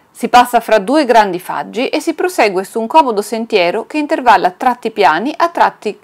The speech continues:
in una salita più o meno accentuata, sempre nel bosco. Dopo una piccola radura si supera uno strappo piuttosto ripido, dove si trova una freccia con indicato Altarburg. Si abbandona a una curva il sentiero principale,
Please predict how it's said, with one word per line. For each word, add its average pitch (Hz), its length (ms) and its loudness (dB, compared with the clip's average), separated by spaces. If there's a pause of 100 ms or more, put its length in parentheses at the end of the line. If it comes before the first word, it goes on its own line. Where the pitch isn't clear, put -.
(120)
in 247 160 -4
una 247 140 -4
salita 302 340 -2
più 339 180 -4
o 339 80 4
meno 247 220 -2
accentuata, - 800 -4 (280)
sempre 190 520 0
nel 190 160 -6
bosco. - 460 -10 (840)
Dopo 220 300 2
una 214 140 0
piccola 226 340 4
radura 196 460 4
si 359 140 -2
supera 285 320 2
uno 220 140 -2
strappo 277 380 2
piuttosto 220 540 -2
ripido, 180 400 -2
dove 190 180 -2
si 254 140 -8
trova 220 200 2
una 208 140 -2
freccia 208 400 -2
con 240 120 -4
indicato 202 520 2
Altarburg. 190 720 -4 (480)
Si - 140 -2
abbandona 202 720 4
a 175 160 0
una 185 200 0
curva 190 420 4
il 180 140 -2
sentiero 190 520 2
principale, 175 960 -4